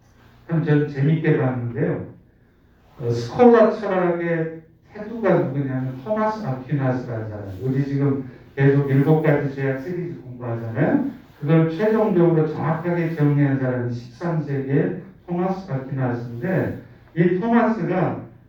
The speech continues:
형이상학적 실제론이라는 것을 얘기했습니다. 이게 뭐냐면 좀 어려운 말인데요. 모든 사물은 인간의 사유와는 별개로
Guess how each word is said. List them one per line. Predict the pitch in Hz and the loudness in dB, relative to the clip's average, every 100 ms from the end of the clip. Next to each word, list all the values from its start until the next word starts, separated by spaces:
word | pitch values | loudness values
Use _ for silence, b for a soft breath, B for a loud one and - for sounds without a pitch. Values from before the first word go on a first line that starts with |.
| _ _ | _ _
형이상학적 | 208 226 240 240 240 233 196 185 175 175 180 175 | -4 0 4 6 4 0 -6 -4 -6 -6 -6 -6
실제론이라는 | 175 208 - 202 180 165 156 143 131 123 120 | -10 -18 -10 -6 -2 0 0 0 -2 -4 -8
것을 | 120 120 113 | -10 -8 -8
얘기했습니다. | 113 110 98 - 92 - - - 131 | -8 -8 -12 -16 -20 -20 -20 -20 -6
이게 | 143 | -2
뭐냐면 | 139 143 139 131 127 | 2 2 2 -2 -2
좀 | 135 127 - - | -4 -6 -8 -14
어려운 | 123 151 175 175 | -2 6 8 8
말인데요. | 151 131 120 113 101 101 143 - - - b b b b b b b b b b | 4 -2 -6 -10 -14 -10 -8 -8 -12 -20 b b b b b b b b b b
모든 | 135 160 226 247 262 254 | 4 8 8 8 6 4
사물은 | 254 - 202 190 170 175 208 123 110 | 2 -2 -6 -4 -2 -2 -4 -8 -10
인간의 | 143 156 185 180 180 180 175 | -4 -2 2 2 2 0 -2
사유와는 | 175 202 202 202 175 160 160 - | -4 -10 -6 -2 0 0 -2 -6
별개로 | 120 127 135 147 117 - - | -6 -4 -2 -2 -2 -4 -6